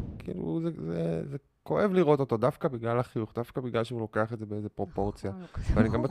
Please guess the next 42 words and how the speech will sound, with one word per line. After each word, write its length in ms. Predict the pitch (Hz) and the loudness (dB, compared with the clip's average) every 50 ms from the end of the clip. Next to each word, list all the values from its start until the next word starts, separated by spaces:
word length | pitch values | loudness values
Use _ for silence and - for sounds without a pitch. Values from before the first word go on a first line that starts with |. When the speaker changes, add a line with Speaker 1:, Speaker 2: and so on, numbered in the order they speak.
| - 208 | 4 2
Speaker 1:
בטוח 120 | 240 226 208 | 2 4 2
שהוא 100 | 220 175 | 0 0
Speaker 2:
חמוד. 120 | 151 147 226 | 0 -2 0
Speaker 1:
בסדר. 340 | - 151 156 147 107 104 104 107 | 0 2 2 2 2 0 -2 -4
Speaker 2:
<laughs> 60 | - | -8
זה 60 | - - - - - - - | -14 -20 -20 -20 -20 -20 -20
כזה 60 | - - _ - - - - | -20 -20 _ -20 -18 -8 -4
Speaker 1:
נורא 280 | 123 120 113 123 151 175 | -2 -2 0 0 0 0
מתוק. 520 | 180 165 - - - 92 95 - _ - - | 0 -2 -4 -4 -4 -4 -4 -6 _ -14 -10
Speaker 2:
כן, 200 | - 233 262 240 214 - - - 220 | -6 -4 -4 0 2 2 2 2 0
נורא 160 | 247 285 285 | -2 -4 -4
מתוק, 200 | - - 247 220 | -2 -2 0 2
Speaker 1:
והוא 120 | 113 117 | 4 4
Speaker 2:
זה 60 | - | 2
כזה, 140 | - 180 165 | 2 0 -2
אתה 120 | 170 - 165 | -2 -2 -2
מרגיש 220 | 180 202 226 247 | -2 -4 -4 -4
שזה 180 | 247 208 196 185 | -2 0 0 0
לא 160 | 208 233 220 | 0 0 0
מגיע 320 | 190 165 147 175 190 196 180 | -2 -2 0 0 0 2 2
לו, 60 | 165 147 139 | 0 0 0
אני 120 | 143 143 | 0 0
ממש 300 | 139 139 147 160 - - | 0 -2 -2 -4 -4 -6
מבינה. 360 | 208 185 151 147 143 151 156 147 - | -6 -4 -2 -2 -2 -2 -4 -4 -4
Speaker 1:
בדיוק. 440 | 127 127 127 151 175 185 160 - - - - - | -4 -4 -4 -4 -2 0 0 0 0 2 2 4
Speaker 2:
וגם 120 | 175 135 | 4 6
Speaker 1:
מה 60 | 139 | 6
הוא 80 | 170 220 | 6 8
Speaker 2:
לא 40 | 247 | 6
Speaker 1:
אמור 160 | 254 277 285 | 6 6 6
לעשות? 340 | 285 277 - - 277 196 - | 6 4 6 6 4 4 4
ככה 260 | - 165 160 - 247 | 2 0 2 2 2
הוא 80 | 254 247 | 2 2
נשמע, 420 | 247 226 - - 247 247 208 127 113 | 2 0 -2 -4 -2 0 0 2 2
זה 120 | 123 151 | 2 0
הבן 180 | 175 202 220 226 | 0 0 0 0
אדם. 260 | 208 185 214 196 135 - | 0 2 2 2 2 2
אין 160 | - 208 262 | 2 2 2
יותר 320 | 269 - 185 175 156 139 135 | 0 0 2 4 4 4 4
Speaker 2:
נכון. 120 | 127 123 | 2 0
Speaker 1:
מזה, 140 | 113 117 110 | 0 -2 0
אין 140 | - 180 | 0 -2